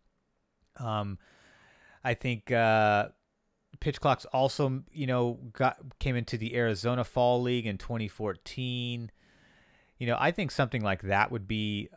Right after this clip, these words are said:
uh, also a nice addition, but I mean, that's, I'm getting off topic there, but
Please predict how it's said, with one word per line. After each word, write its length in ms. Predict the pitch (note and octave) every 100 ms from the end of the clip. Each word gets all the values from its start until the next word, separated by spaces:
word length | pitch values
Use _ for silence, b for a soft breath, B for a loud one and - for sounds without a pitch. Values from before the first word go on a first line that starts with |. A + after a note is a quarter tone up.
| -
uh, 100 | G#2
also 360 | A2+ A2 - A2
a 80 | G2+
nice 280 | G2 G#2 A#2
addition, 500 | G2 G#2+ - A2 G#2
but 120 | G#2
I 60 |
mean, 180 | G#2 G2+
that's, 340 | G#2 A2 - -
I'm 100 | A2+
getting 220 | G#2+ G2+
off 160 | F2+ -
topic 320 | G#2 F#2+ F2
there, 220 | F#2 F2
but 160 | F2+